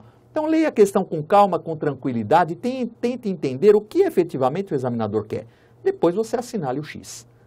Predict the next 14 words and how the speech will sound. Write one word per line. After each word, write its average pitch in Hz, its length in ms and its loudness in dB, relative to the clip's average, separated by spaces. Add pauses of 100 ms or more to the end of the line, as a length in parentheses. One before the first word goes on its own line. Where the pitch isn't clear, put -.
(360)
Tá 113 100 0
bom? 262 280 8 (960)
Certinho, 208 480 4
pessoal? 196 480 8 (260)
Exceções 269 800 4
à 254 80 10
unidade 196 640 6
de 175 160 -4
julgamento. 139 800 4
Então, 117 280 4
aquela 160 260 6
questão 160 320 0
do 151 120 -6
julgamento 147 520 -2